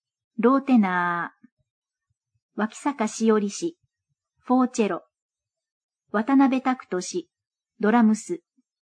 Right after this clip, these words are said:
問い合わせは、文化振興課、文化振興係。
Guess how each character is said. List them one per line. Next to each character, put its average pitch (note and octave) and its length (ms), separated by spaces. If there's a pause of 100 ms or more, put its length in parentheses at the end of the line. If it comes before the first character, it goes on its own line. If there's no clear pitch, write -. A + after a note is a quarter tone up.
(340)
問 A#3+ 180
い A3 60
合 A3 40
わ A3 100
せ G3 160
は、 F3 220 (280)
文 C4+ 240
化 G#3 140
振 A#3+ 260
興 G#3 240
課、 F3+ 240 (180)
文 C4+ 220
化 G3+ 140
振 B3+ 280
興 A3 240
係。 G3+ 420